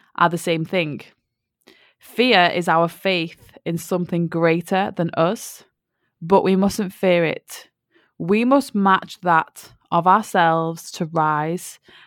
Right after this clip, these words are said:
and be one with God or the universe and our higher consciousness. That is the true word of God. Fear is our friend, not our enemy.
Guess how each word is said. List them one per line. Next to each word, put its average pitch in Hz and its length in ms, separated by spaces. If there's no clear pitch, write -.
and 175 180
be 190 140
one 170 340
with 170 180
God 160 380
or 165 100
the 165 120
universe 156 760
and 185 500
our 160 180
higher 160 460
consciousness. - 1040
That 190 560
is 165 140
the 170 80
true 160 260
word 151 220
of 147 180
God. 143 300
Fear 214 340
is 226 140
our 214 160
friend, 170 500
not 175 240
our 165 240
enemy. 156 520